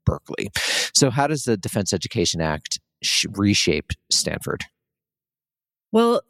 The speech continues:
Speaker 2: the Defense Education Act is, you know, one of those many acts that you put defense on it to get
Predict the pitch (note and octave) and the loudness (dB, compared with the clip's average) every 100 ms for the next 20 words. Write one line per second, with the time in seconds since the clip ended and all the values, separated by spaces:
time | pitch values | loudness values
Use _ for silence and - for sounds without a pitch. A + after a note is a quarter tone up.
0 | _ - G3+ G#3 G3+ D4+ C4+ A3 - F#3 | _ -4 0 0 2 2 2 -2 0 0
1 | - E3 D3+ D3 D3 C3+ - - C#3+ D3+ | 0 2 0 0 -2 0 -2 -2 0 2
2 | D3+ D3 C#3+ D3 C#3+ C3+ C#3 - C#3 - | 4 2 2 2 4 2 0 0 0 -2
3 | D3+ E3+ - C#3 D3 C3+ C#3 C3+ - - | -2 -2 0 0 2 2 2 0 0 -2
4 | D3 | 0